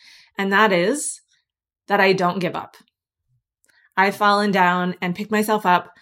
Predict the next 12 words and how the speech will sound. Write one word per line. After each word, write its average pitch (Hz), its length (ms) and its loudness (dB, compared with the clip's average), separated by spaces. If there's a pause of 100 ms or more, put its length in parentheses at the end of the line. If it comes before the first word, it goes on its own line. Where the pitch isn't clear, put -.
(360)
more 202 320 2
times 202 400 -2
than 185 100 -4
I 175 100 0
can 175 200 -8
count, 214 440 -2 (360)
and 185 340 -2
I 190 240 0
know 214 480 0
I 180 140 0
will 190 260 0
never 202 640 -2